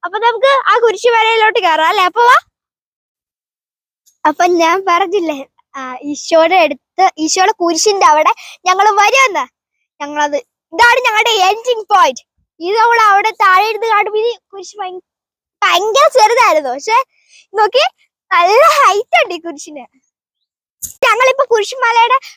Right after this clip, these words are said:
പു-, ഏ, പു-, കുരിശുമലയുടെ അടുത്തുള്ള ഒരു പൂക്കളുടെ ഒരു, ആ, ഇവിടെയൊക്കെ ഒരു ഗാർഡൻ പോലത്തെ ഒരു ഇവിടെയാണ്. അവിടെ നല്ല പൂക്കൾ, നോക്കിയേ, നല്ല വെള്ള പൂക്കളൊക്കെയാണ്. അപ്പൊ കഴിഞ്ഞ പ്രാവശ്യം വന്ന് തിരിച്ചു പോകേണ്ടി വന്നെങ്കിലും ഈ പ്രാവശ്യം വന്ന്,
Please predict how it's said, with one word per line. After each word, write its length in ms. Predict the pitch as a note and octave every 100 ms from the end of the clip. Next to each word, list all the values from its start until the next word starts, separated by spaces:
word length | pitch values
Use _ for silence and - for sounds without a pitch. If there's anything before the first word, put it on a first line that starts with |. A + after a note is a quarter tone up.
| _
പു-, 120 | F#4
ഏ, 200 | E4+ E4+
പു-, 360 | D#4 _ - F4 -
കുരിശുമലയുടെ 460 | G4 G#4+ A4 A4+ B4
അടുത്തുള്ള 380 | G#4+ A4+ G4+ G4+
ഒരു 100 | A#4
പൂക്കളുടെ 560 | - G4 G#4 B4 B4 A4+
ഒരു, 340 | G#4+ G#4 -
ആ, 140 | E4 E4+
ഇവിടെയൊക്കെ 420 | E4+ G4 G#4 G#4+ - - -
ഒരു 80 | A4
ഗാർഡൻ 460 | F#4+ G#4 A4+ D5
പോലത്തെ 360 | D#5+ A4 G#4+ A4
ഒരു 80 | G#4
ഇവിടെയാണ്. 420 | G4 G4+ F#4+ F4+ C5 - -
അവിടെ 160 | F#4 A#4
നല്ല 500 | C5 G#4 G4 A4+ D5 -
പൂക്കൾ, 580 | G#4 G#4 G#4+ B4+ C5 G#4
നോക്കിയേ, 440 | G4 F4+ E5+ C#5
നല്ല 240 | F4 F#4 A4 D5+ B4
വെള്ള 320 | G4+ A4 C5 -
പൂക്കളൊക്കെയാണ്. 760 | A#4+ - C5+ G4 - - D4+ F#4+ - - _ _ - G4+
അപ്പൊ 140 | A#4 D#5 - _ _ _ _ -
കഴിഞ്ഞ 220 | G4 G4+ B4+
പ്രാവശ്യം 340 | B4+ A#4+ C5
വന്ന് 240 | C#5+ A#4+ C5+
തിരിച്ചു 380 | A#4 G#4+ A4+
പോകേണ്ടി 360 | C5+ B4 A#4+ A#4+
വന്നെങ്കിലും 880 | B4+ G4+ A4 B4+ G#4+ A#4 A#4+ G4+ D#4 _ -
ഈ 140 | E4+
പ്രാവശ്യം 600 | F4 - - D#4+ - F#4+ F4
വന്ന്, 460 | G#4+ A#4 C5 D#5+